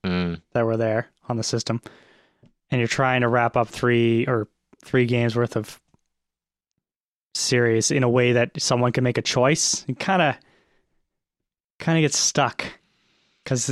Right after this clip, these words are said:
Speaker 2: the people have to be able to make the choice that they want.
Speaker 1: Yeah.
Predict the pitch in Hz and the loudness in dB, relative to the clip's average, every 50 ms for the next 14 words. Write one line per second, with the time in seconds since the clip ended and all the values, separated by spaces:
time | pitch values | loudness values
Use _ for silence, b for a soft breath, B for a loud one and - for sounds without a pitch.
0 | 135 - 147 135 - - 147 139 - 120 127 131 - - 131 123 120 117 123 123 | -6 -6 -6 -6 -2 -2 -2 0 0 -2 -2 -2 -2 0 0 0 0 0 0 -2
1 | - - 120 113 - - - 135 127 120 113 - - 127 110 - 117 117 117 117 | -2 -2 -4 -4 -4 -2 0 2 2 2 0 -2 -2 -4 -2 -2 0 0 0 2
2 | 120 113 107 104 - - - - _ _ _ - 90 95 92 92 92 90 90 90 | 2 0 0 -2 -6 -10 -14 -20 _ _ _ -6 -4 0 0 2 2 2 0 -2
3 | 90 | -4